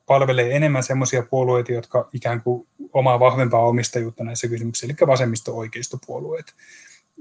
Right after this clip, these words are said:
Ja, ja, niin kuin, tää voisi tukea jossain määrin näiden perinteisten puolueiden kannatusta, ainakin hieman. Ö, en osaa sitten sanoa, kuinka pitkän, pitkän aikavälin juttu tää on. Ja vastaavasti sitten tämmöiset puolueet, jotka liittyy enemmän tämmöisiin, niin kuin, uusiin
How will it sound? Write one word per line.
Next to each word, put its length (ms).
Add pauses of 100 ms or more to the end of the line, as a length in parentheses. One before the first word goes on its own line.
(120)
Ja, 260
ja, 120
niin 120
kuin, 100
tää 180
voisi 180
tukea 280
jossain 420
määrin 240
näiden 240
perinteisten 500
puolueiden 400
kannatusta, 500
ainakin 340 (120)
hieman. 440 (1120)
Ö, 300
en 160
osaa 180
sitten 180
sanoa, 200
kuinka 220
pitkän, 500 (100)
pitkän 280
aikavälin 360
juttu 220
tää 200
on. 120 (260)
Ja 60
vastaavasti 480
sitten 200
tämmöiset 420
puolueet, 380
jotka 240
liittyy 360
enemmän 320
tämmöisiin, 360
niin 120
kuin, 160
uusiin 560